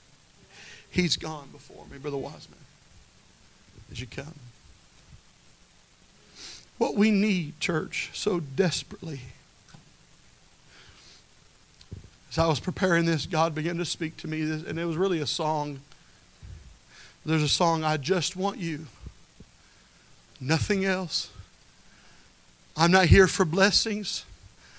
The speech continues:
I'm not here for anything. I just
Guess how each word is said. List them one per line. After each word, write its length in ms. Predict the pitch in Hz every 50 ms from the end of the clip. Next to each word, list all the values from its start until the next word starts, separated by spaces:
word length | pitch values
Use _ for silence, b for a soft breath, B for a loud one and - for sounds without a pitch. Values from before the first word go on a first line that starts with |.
| b b b b b
I'm 180 | 151 151 156 147
not 160 | 143 143 139
here 220 | 143 143 175 180
for 200 | 175 - - 160
anything. 640 | 156 180 190 190 - - 208 196 208 190 185 180 156 - B B B B B B B B B B B -
I 140 | 143 143
just 680 | 139 120 117 127 170 175 180 202 - - - - - -